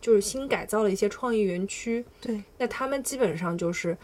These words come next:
Speaker 1: 慢慢慢慢的就会变成我们经常会愿意去闲逛的一个地方。
Speaker 2: 嗯。
Speaker 1: 而基本上这样的创意园里面也是属于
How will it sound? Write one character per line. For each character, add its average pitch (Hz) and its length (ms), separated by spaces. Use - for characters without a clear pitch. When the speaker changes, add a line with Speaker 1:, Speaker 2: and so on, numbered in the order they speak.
Speaker 1:
慢 226 180
慢 202 80
慢 202 100
慢 196 240
的 175 180
就 180 140
会 175 140
变 180 240
成 175 260
我 165 160
们 - 200
经 185 200
常 170 220
会 170 160
愿 180 240
意 160 60
去 - 160
闲 - 340
逛 196 220
的 156 80
一 151 60
个 - 120
地 220 160
方。 - 240
Speaker 2:
嗯。 220 320
Speaker 1:
而 202 140
基 - 240
本 240 120
上 185 160
这 214 80
样 226 60
的 202 100
创 240 280
意 - 20
园 160 300
里 269 120
面 160 240
也 170 180
是 226 320
属 165 380
于 160 320